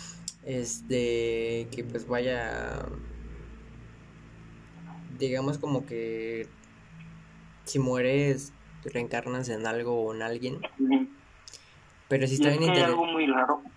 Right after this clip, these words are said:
Speaker 1: Ajá, sí.
Speaker 2: Porque yo tengo una obsesión desde pequeño, o sea, desde pequeño, con series así de asesinos, o sea, tengo una,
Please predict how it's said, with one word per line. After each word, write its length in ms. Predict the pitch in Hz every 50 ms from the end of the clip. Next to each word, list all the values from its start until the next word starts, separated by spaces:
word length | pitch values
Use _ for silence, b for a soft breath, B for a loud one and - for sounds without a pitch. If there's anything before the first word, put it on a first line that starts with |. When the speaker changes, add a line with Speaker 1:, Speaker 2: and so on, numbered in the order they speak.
| - -
Speaker 1:
Ajá, 300 | - 135 143 156 170 170 -
sí. 240 | - 175 185 202 - - - - - - - - - - - -
Speaker 2:
Porque 420 | 135 131 139 - - - 127 120
yo 200 | 123 135 139 139
tengo 320 | 160 151 151 156 160 165 160 - - - -
una 240 | 139 139 139 143 151
obsesión 600 | 147 - - 135 127 - - 120 120 117 120 247 - - - - - - - - - - - - - - - - - - - - - -
desde 380 | 135 127 123 120 113 120 113 110 -
pequeño, 420 | - - - 123 123 127 131 127
o 20 | 123
sea, 140 | - 127
desde 200 | 123 120 113 113
pequeño, 480 | - - - - - 117 117 127 - 277 277 - B B B B B B B B B - - - - - - - - - - -
con 240 | - - 113 113 110 -
series 380 | - 120 117 131 135 139 139 139
así 260 | 131 113 - 120 127
de 480 | 131 143 139 123 113 - - - - - - -
asesinos, 600 | 110 107 - 101 101 - 123 131 139 143 131 120
o 60 | 113
sea, 100 | 110 110 107
tengo 140 | - 131 131
una, 140 | 135 131